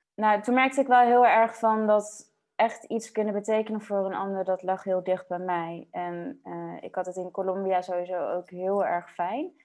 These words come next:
Ik moest toen, eh, toen wel weer terug naar Nederland. Eh, maar in Colombia, toen kregen we ook een stukje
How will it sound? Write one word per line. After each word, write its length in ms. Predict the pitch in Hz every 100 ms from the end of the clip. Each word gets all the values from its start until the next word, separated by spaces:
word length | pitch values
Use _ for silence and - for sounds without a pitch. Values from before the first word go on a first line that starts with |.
| _
Ik 140 | - 185
moest 280 | 190 185 -
toen, 280 | 185 180
eh, 920 | 175 175 175 175 170 165 165 - 180
toen 240 | 185 190 185
wel 180 | 180 175
weer 160 | 170
terug 260 | - 190 -
naar 180 | 180 175
Nederland. 800 | 190 214 233 247 277 302 - _ _ _ _ _ _ _ _ _
Eh, 120 | 180 180 180 180
maar 200 | 180 175
in 220 | 196 220
Colombia, 880 | 220 208 208 233 247 240 240 254 277 277 _ _ _ _ _ _ _ _ _ _
toen 220 | - 196
kregen 260 | 196 202 208
we 80 | 202
ook 100 | 220
een 80 | 208
stukje 420 | 220 214 -